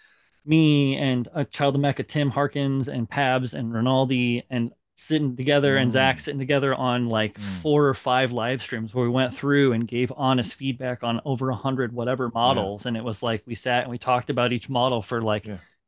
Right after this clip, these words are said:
Speaker 1: you know, between five and fifteen minutes and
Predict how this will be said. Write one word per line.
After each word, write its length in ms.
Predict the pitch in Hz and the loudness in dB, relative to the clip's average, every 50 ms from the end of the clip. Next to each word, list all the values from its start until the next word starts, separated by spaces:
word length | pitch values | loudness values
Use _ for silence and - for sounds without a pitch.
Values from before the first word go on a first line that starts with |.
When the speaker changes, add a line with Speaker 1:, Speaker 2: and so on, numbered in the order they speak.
| _ _ _ _ _ _ | _ _ _ _ _ _
Speaker 1:
you 80 | 120 | -4
know, 100 | 113 107 | -2 -2
between 320 | 107 110 - - 131 127 117 | -2 -2 -2 -2 -2 -2 -2
five 340 | - - 123 117 123 123 117 | 0 2 2 4 4 2 2
and 120 | 110 - | 0 -2
fifteen 400 | - 120 - - - 123 117 110 | -4 -8 -8 -4 -2 0 0 2
minutes 400 | 113 117 120 123 117 - - - - _ _ _ _ _ _ _ _ _ _ _ _ _ _ _ | 2 0 0 -2 -2 -6 -10 -14 -16 _ _ _ _ _ _ _ _ _ _ _ _ _ _ _
and 220 | 120 113 107 104 | -6 -6 -4 -6